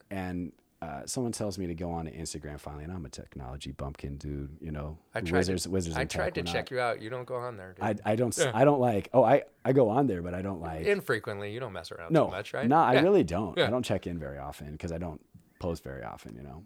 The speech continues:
Speaker 2: It's
Speaker 1: but, like,
Speaker 2: attractive that you don't do that as
Speaker 1: eventually
Speaker 2: well.
Speaker 1: I will. It was supposed to be a fulcrum for advertising eventually and be like, "Hey, I got a new Mister Woo
Speaker 2: Hey,
Speaker 1: episode."
Speaker 2: you
Speaker 1: So
Speaker 2: don't wanna
Speaker 1: it'll,
Speaker 2: embody social media. There's nothing wrong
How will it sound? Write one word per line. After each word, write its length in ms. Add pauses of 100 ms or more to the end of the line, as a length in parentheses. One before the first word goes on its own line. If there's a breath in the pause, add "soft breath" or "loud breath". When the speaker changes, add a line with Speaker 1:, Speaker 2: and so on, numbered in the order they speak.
Speaker 2:
It's 80
Speaker 1:
but, 100
like, 80
Speaker 2:
attractive 440
that 180
you 80
don't 160
do 60
that 40
as 80
Speaker 1:
eventually 440
Speaker 2:
well. 40
Speaker 1:
I 80
will. 460
It 60
was 120
supposed 300
to 80
be 100
a 60
fulcrum 340
for 160
advertising 600
eventually 480
and 140
be 140
like, 200
"Hey, 180
I 40
got 140
a 60
new 120
Mister 300
Woo 300
Speaker 2:
Hey, 60
Speaker 1:
episode." 340
Speaker 2:
you 80
Speaker 1:
So 80
Speaker 2:
don't 80
wanna 160
Speaker 1:
it'll, 160
Speaker 2:
embody 460
social 360
media. 320
There's 220
nothing 280
wrong 220